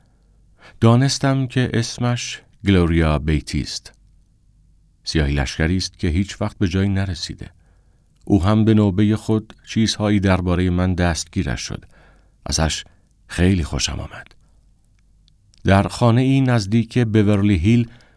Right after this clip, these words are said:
اتاق کوچکی داشت و چون جای من هم خیلی از او دور نبود، همان شب دوباره دیدمش. این اولین شب در واقع سرآغاز اتفاقهای بعدی شد.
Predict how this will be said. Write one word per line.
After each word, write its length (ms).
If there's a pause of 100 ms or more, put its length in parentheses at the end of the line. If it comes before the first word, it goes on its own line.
(140)
اتاق 400
کوچکی 560
داشت 360
و 200
چون 420
جای 280
من 220
هم 160
خیلی 360
از 180
او 120
دور 280
نبود، 500 (580)
همان 340
شب 340 (100)
دوباره 340
دیدمش. 640 (1120)
این 440
اولین 560
شب 300 (120)
در 180
واقع 420
سرآغاز 720
اتفاقهای 1000
بعدی 360
شد. 300